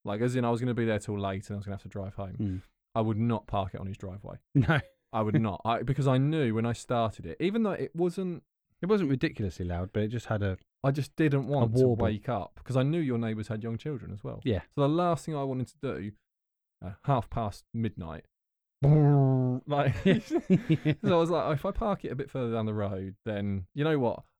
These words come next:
Speaker 1: I walk fifty feet, which is no big deal. People don't get annoyed, and I can spend ten seconds just making sure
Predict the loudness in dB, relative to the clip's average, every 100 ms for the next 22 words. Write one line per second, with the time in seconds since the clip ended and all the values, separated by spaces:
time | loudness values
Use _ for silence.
0 | _ 0 0 0 0 0 -2 -4 -12 -4
1 | -4 -4 -12 -10 -8 -8 -8 -14 _ _
2 | -14 -10 -8 -6 -4 -6 -8 -8 -8 -6
3 | -8 _ _ _ _ _ _ _ _ _
4 | -2 -2 0 -2 -2 -2 0 0 -2 -4
5 | -8 -12 _ _ _ 0 0 0 -2 -2
6 | -2 -4 -4 -4 -2 -4 -4 -6 -6 -6
7 | -4 -6 -4 -4 -4 -4 -4